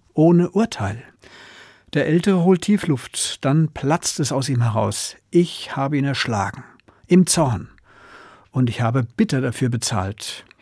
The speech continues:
Niemand hat so geweint über ihn wie ich. Doch es ist nicht mehr gut zu machen.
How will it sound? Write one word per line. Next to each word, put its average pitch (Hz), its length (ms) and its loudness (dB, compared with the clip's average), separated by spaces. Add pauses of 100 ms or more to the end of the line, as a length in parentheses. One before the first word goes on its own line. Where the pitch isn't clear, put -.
(220)
Niemand 156 480 6
hat 127 160 -6
so 185 280 4
geweint 131 440 2
über 123 160 -2
ihn 110 300 -2
wie 131 80 -4
ich. - 440 -10 (800)
Doch 123 200 -4
es 139 120 -2
ist 165 160 0
nicht 190 160 4
mehr 180 140 6
gut 220 180 0
zu 151 100 -2
machen. 120 360 -2